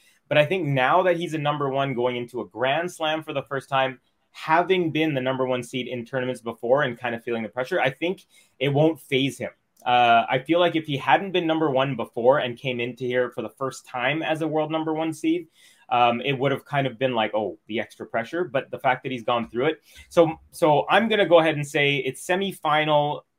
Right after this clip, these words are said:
or, or maybe not, maybe it won't be considered, uh, a great tournament.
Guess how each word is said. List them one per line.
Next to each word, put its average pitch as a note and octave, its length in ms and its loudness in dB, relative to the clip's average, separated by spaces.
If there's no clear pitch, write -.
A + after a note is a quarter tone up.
or, C3 500 4
or B2+ 320 0
maybe F3+ 300 -4
not, E3+ 240 -4
maybe D#3 360 -6
it E3+ 80 -2
won't E3+ 160 -2
be D#3+ 120 -6
considered, C#3 680 -4
uh, A#2 460 4
a A#2 60 -8
great D3+ 260 -2
tournament. B2 360 -4